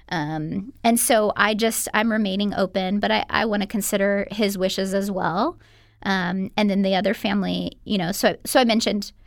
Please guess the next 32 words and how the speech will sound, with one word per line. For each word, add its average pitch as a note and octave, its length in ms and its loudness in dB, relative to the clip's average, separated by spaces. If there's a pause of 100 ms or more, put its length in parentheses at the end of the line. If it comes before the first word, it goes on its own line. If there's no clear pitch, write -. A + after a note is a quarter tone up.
photos B3 460 2
and G#3+ 100 2
updates F#3 480 0
yearly. F#3+ 520 0
And G3 120 2
then F#3 160 -2
once - 540 -2
he A3+ 120 2
reaches G3 460 -2
eighteen, F3+ 880 -4 (420)
um, E3 480 -4
then F#3+ 520 2
leave G3 240 0
it F#3 80 2
up - 120 0
to F#3+ 100 -4
him F#3+ 300 -2
with F#3+ 200 -4
what - 120 -2
kind E3 240 -6
of - 260 -8
openness - 480 -6
he - 120 -6
wants - 280 -10
to F3+ 40 -8
have - 260 -6
or - 80 -4
communication F3+ 720 -8
with - 340 -10
biological - 480 -4
siblings - 560 -8
or - 340 -8